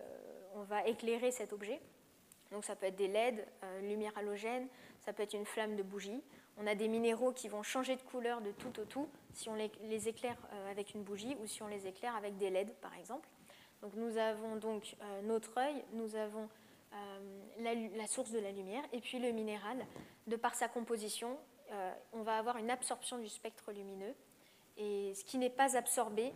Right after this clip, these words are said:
c'est la couleur qu'on va voir. Voilà. Donc par exemple pour la rhodochrosite, si on voit du rose ou du rouge, c'est parce que le minéral va absorber toutes les, les longueurs d'onde, excepté ces couleurs-là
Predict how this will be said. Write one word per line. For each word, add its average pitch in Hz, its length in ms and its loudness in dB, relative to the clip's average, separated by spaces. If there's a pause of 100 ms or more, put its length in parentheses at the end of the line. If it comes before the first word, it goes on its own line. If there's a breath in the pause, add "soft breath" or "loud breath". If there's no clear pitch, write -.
c'est - 220 -2
la 208 100 0
couleur 220 340 0
qu'on 226 100 -8
va 208 120 0
voir. 190 260 -10 (200)
Voilà. - 160 -12 (720)
Donc 208 120 -4
par 196 140 -2
exemple 214 240 4
pour 214 80 -4
la 196 80 0
rhodochrosite, 202 640 0
si - 180 -10
on 202 100 -6
voit 208 180 0
du 196 120 -2
rose 214 320 2
ou 196 60 -6
du 190 140 -8
rouge, 240 320 0 (280 loud breath)
c'est - 100 -12
parce - 160 -4
que 226 100 0
le 214 60 2
minéral 220 440 4
va 208 120 4
absorber 196 540 2 (280)
toutes - 300 -2
les, 196 280 0 (280)
les 196 200 -2
longueurs 208 360 0
d'onde, 220 280 -2 (240)
excepté 220 440 -4
ces 220 160 -10
couleurs-là 196 380 -10